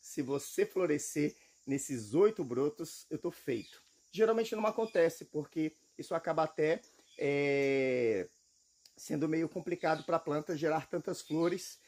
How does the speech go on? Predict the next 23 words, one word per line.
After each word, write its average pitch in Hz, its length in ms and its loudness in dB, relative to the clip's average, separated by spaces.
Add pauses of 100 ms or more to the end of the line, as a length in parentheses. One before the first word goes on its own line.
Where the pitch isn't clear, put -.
(280)
Mas 160 180 -2
quando 202 420 4
ela 175 140 6
está 185 640 2 (200)
no 151 180 -2
cultivo 131 460 -8
saudável, 139 840 0 (280)
adequado 156 840 2
e 143 140 0
equilibrado 139 720 -2 (220)
para 160 280 2
ela, 147 400 4
ela 147 240 2
consegue 160 520 -4
sim 147 320 -4 (280)
manifestar 147 600 -2
uma 143 180 0
boa 131 400 -2
floração, 147 640 -4 (360)
como 202 160 2
vocês 208 320 -2
têm 202 140 0
visto 180 360 -4